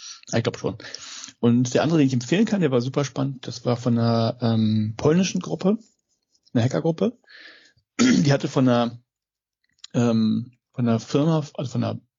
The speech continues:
äh, Bahnfirma einen Auftrag bekommen, sie sollten mal ein Problem untersuchen bei Zügen und haben festgestellt, dass eine, äh, Zuggesellschaft, die eben Züge produziert,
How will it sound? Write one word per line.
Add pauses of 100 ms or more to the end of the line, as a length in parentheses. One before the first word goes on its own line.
äh,
Bahnfirma
einen
Auftrag
bekommen, (120)
sie
sollten
mal
ein
Problem
untersuchen
bei
Zügen
und
haben
festgestellt,
dass
eine, (1500)
äh,
Zuggesellschaft,
die
eben
Züge
produziert,